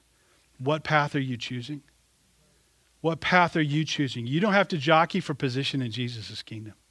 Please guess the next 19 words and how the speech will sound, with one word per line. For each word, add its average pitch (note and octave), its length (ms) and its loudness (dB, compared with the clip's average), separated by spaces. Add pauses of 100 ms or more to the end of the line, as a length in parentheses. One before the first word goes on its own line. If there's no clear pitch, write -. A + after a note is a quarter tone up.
(1800)
He's E3+ 260 0
not F#3+ 260 6
looking F3 280 0
to F3 140 0
accept D#3 460 -2
you D#3 140 0
on C3 80 -2
the C3 60 -4
basis C#3 500 -4
of A#2 180 -6
your B2 220 -6 (140)
wealth, A#2 520 -10 (800)
your B2+ 180 -4
achievement. C3 760 -4 (920)
None C3 120 -4
of C3+ 100 -2
those C#3+ 160 -4
things C3+ 220 -4
matter. C3 400 -6